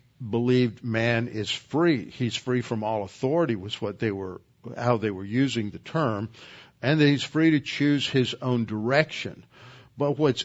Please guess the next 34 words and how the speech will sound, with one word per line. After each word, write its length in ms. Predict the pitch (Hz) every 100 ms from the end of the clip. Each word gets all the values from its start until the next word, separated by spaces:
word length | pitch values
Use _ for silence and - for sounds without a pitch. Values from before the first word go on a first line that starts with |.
| -
interesting 800 | 190 208 160 - - 131 131 135
is 360 | 139 131 127
that 260 | 139 127 131
by 160 | 131 127
the 100 | 123
time 500 | - 170 185 196 175
you 140 | 143
get 300 | 120 135 131
into 920 | 143 147 143 131 - 131 131 123 117 - - - - _ -
the 280 | 120 120
latter 760 | 107 113 120 151 180 175 127 113 - _
part 460 | - - 123 117 113 123
of 240 | 120 98
the 160 | 117 110
modernist 960 | 107 110 120 127 123 110 104 - -
period, 720 | - 151 165 139 104 98 101 - - - _
is 360 | 127 131 131 113
that 400 | 131 123 123 - _
if 280 | 117 113 -
everything 640 | 160 190 180 - 151 143
is 280 | 139 127 113
physical 880 | - - 165 165 165 - 151 143 135
and 200 | 123 107
material, 840 | 101 - 147 151 139 123 113 110 101
then 240 | 113 107
everything 560 | 135 139 139 - 123 113
has 300 | 123 120 -
to 100 | 104
be 240 | 104 110
ultimately 640 | - 117 117 113 110 110 98
determined 680 | 101 - 131 117 107 104
by 140 | 92 98
natural 540 | 101 104 - 98 85
laws. 580 | 95 104 80 - -